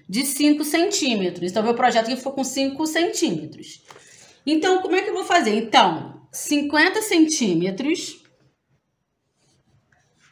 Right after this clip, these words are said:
de fio encerado igual a um trabalho de cinco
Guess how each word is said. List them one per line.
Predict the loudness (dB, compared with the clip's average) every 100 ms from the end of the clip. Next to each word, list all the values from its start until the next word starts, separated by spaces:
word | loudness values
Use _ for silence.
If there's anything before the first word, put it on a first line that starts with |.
| _ _ _ _ _ _ _ _ _ _ _ _ _ _ _ _ _ -20 -20 _ _ -6
de | 2 2
fio | 2 2
encerado | 2 4 6 6 6 6 4 2 0 0 -10 -20 _ -20 -20 0
igual | 6 8 8 6 4
a |
um | 2 -2
trabalho | 2 2 4 4 4 4 2 0
de | 0 0 2 0 -2 -12 -20
cinco | -18 -12 0 2 4 2 2 0 0 -4